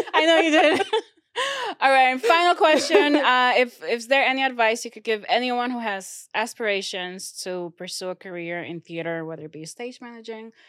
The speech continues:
Speaker 1: acting, lights, whatever?
Speaker 2: Just do as much as you possibly can. You know, it's, I feel like we're in a world where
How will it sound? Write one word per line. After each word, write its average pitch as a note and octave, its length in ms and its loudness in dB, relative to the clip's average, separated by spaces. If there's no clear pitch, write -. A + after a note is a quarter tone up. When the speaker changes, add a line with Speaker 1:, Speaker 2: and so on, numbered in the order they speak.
Speaker 1:
acting, G3 460 -16
lights, F3 480 -16
whatever? - 360 -20
Speaker 2:
Just - 340 -8
do D4 260 -4
as D4 160 -2
much G#3+ 320 -4
as G3 140 -10
you E3+ 80 -10
possibly D#3 680 -10
can. G#2+ 500 -14
You F3+ 140 -6
know, E3+ 400 -2
it's, - 440 -8
I G#3 80 -6
feel A#3 180 0
like A#3+ 160 -2
we're G3+ 140 -2
in F#3 80 0
a F3+ 40 0
world E3+ 400 -2
where D#3+ 600 -6